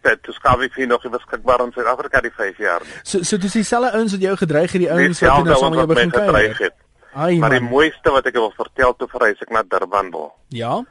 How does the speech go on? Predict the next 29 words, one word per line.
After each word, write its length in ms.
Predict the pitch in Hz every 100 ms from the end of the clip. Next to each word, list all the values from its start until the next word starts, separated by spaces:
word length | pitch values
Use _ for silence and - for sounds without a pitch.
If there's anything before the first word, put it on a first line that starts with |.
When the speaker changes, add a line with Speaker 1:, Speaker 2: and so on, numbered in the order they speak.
| _ _
Speaker 1:
Weet 380 | - 110 120 -
jy, 320 | 135 135 123 _ _ _
ons 200 | - 92
is 140 | 113
weer 260 | 95 101 127
eens 240 | 127 117 -
die 100 | 107
enigste 320 | 110 113 - -
gekleurdes 720 | 110 - 110 104 92 101 -
in 100 | 95
die 100 | 92
area. 400 | 85 80 76 76 -
Speaker 2:
Aha. 340 | 131 127 143 185 _ _ -
Speaker 1:
Die 160 | 117
wonderlikste, 1040 | 101 95 110 139 135 139 135 - - 131 123 _ -
wonderlikste 760 | 92 101 107 110 104 - - 92
bure. 400 | 85 76 76 - _ _ _ - - - - _ _
My 420 | - 113 117 117 -
een 280 | 156 151 123
buurvrou 680 | 110 113 - - 110 110 113 _ - _ _ _ _
ge-, 280 | - - -
re-, 280 | 110 95 107
reis 300 | - 95 110 -
gereeld 400 | 120 98 101 -
oor 140 | 95 -
see. 140 | 92 82 -
Ons 180 | - 107
het 140 | 139
'n 80 | 143